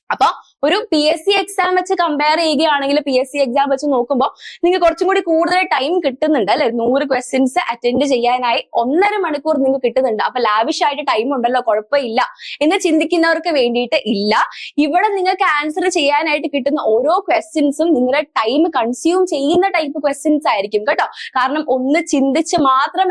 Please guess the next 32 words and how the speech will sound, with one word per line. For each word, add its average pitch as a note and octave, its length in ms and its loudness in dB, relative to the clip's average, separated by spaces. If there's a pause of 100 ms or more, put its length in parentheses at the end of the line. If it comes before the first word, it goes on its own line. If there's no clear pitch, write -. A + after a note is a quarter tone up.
(100)
ആൻസർ C#4+ 360 -2
ചെയ്യാൻ D4 220 0 (100)
പറ്റുന്ന C#4 320 0 (100)
രീതിയിലുള്ള D#4 540 0
ക്വസ്റ്റ്യൻസ് C4 460 -2
ആണ്. A#3 140 -2
അതുകൊണ്ട് C4 260 0
പി C4 160 2
എസ് C#4+ 120 -6
സി D#4+ 160 2
എക്സാമുമായി C#4+ 720 -2
ഇത് C#4 160 0
നിങ്ങൾ B3+ 180 2 (400)
താരതമ്യം C#4+ 560 0 (120)
ചെയ്യുകയേ D4 520 2 (140)
വേണ്ട. G#3+ 220 -2 (420)
അപ്പൊ D#4+ 100 0 (100)
ഈ F#4+ 40 2 (120)
തൊണ്ണൂറ് E4 520 0
മിനിറ്റ് E4+ 280 -2
എന്ന് F#4+ 180 2
പറയുന്നത് D4+ 400 0
നിങ്ങൾക്ക് D4 280 0
ലാവിഷ് B3+ 440 0
ആയിട്ട് C#4 200 0
ഒരു C#4+ 200 0
ടൈം B3+ 240 0 (100)
അല്ല D4 180 2 (360)
കേട്ടോ. F#4 180 2 (300)
അത് F4+ 160 2
കൃത്യമായിട്ട് F4 600 0
നിങ്ങളൊന്ന് C#4 280 2